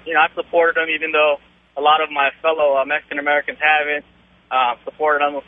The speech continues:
you know, through the years. I've supported him through some fights where he was kind of questionable in his, uh, desire to win the fight. Uh, and this fight, just, I mean, he, I think his, his reputation is just diminished.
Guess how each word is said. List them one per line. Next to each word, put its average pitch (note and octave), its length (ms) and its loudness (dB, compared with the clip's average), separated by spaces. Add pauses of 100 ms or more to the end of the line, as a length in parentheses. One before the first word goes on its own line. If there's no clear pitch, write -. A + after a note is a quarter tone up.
(240)
you C3 100 -8
know, B2 220 -4 (420)
through D#3 120 0
the C#3+ 100 2
years. D#3 380 0 (420)
I've D3+ 220 0
supported D#3+ 340 0
him D3+ 100 -4
through D3 140 -16
some C#3+ 240 -8
fights D#3 300 2
where C#3+ 180 -4
he D#3+ 140 -4
was D3 100 -10 (320)
kind F#3+ 140 2
of - 100 -12
questionable E3+ 640 -2
in D#3 80 -2
his, C#3 160 -4
uh, B2 240 -2 (320)
desire D3+ 560 0
to C#3+ 80 -6
win D#3 200 -8
the D#3 80 -8
fight. E3+ 360 0 (600)
Uh, A#2+ 340 0 (320)
and C3 160 -2
this E3 160 -2 (140)
fight, F3+ 320 2
just, C3 180 -10 (400)
I B2 80 -8
mean, B2 240 -8 (640)
he, C#3+ 180 -10
I C#3 160 -2
think D#3 160 -4
his, D#3 160 -2 (140)
his C#3 100 -8
reputation C#3+ 640 -2
is B2+ 140 -4
just B2 180 -12
diminished. A#2 480 -4